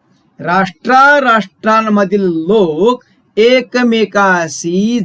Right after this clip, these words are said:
जोडल्या गेल्यामुळे एखाद्या ठिकाणी होणाऱ्या घटनांचा परिणाम, प्रभाव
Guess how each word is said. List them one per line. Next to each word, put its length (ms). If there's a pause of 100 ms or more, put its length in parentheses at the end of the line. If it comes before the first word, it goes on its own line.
(140)
जोडल्या 720 (180)
गेल्यामुळे 840 (1700)
एखाद्या 760 (160)
ठिकाणी 680 (520)
होणाऱ्या 580 (120)
घटनांचा 840 (280)
परिणाम, 800 (1300)
प्रभाव 840